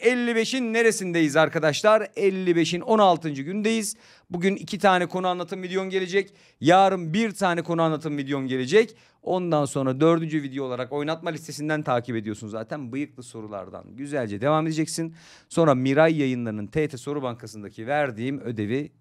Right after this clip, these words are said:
güzelce yapacaksın. Anlaştık mı? Hadi anlaştıysak güzelce ne demek istediğini, bu basitesizliklerin ne olduğuna bir bakalım. Niye var bu konu? Niye bu konu bizim için değerli?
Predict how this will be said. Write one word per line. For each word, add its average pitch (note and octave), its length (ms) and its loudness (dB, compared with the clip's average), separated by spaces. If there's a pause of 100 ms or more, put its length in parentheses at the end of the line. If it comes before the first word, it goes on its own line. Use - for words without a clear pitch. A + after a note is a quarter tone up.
güzelce G2+ 480 -6
yapacaksın. - 500 -16 (640)
Anlaştık A#2+ 480 -12
mı? - 120 -20 (500)
Hadi C#3 180 0
anlaştıysak C#3 920 0 (300)
güzelce B2+ 720 2 (160)
ne C#3 320 -4
demek A#2 300 -4
istediğini, G#2+ 640 -6
bu C3 120 -4
basitesizliklerin A#2 1000 -6
ne D3 80 -2
olduğuna A2+ 540 -8
bir G#2+ 120 -12
bakalım. B2+ 400 -8 (420)
Niye D#3+ 460 2
var A#2 260 2
bu A2 80 -10
konu? A2+ 320 -14 (280)
Niye E3+ 420 2
bu D#3+ 80 -4
konu D3 300 0
bizim B2+ 220 -4
için A#2+ 340 -4
değerli? C3 640 6